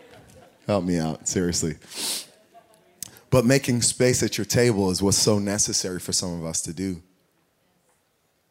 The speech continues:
Because that person's been walking around with that tray and their arms are getting tired.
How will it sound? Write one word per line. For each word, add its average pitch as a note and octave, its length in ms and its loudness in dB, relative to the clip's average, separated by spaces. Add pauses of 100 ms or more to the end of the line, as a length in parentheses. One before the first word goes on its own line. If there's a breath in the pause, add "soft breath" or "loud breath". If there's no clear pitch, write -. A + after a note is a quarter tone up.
(240 loud breath)
Because A2 240 0
that A#2 180 0
person's C3+ 380 2
been G#2 160 0
walking A2 280 0
around G#2+ 180 0
with G2 100 -6
that F#2 160 0
tray A#2 320 2
and F#2+ 100 0
their G2 100 -2
arms G#2+ 300 -2
are F#2+ 60 -8
getting E2+ 220 -8
tired. F#2 500 -2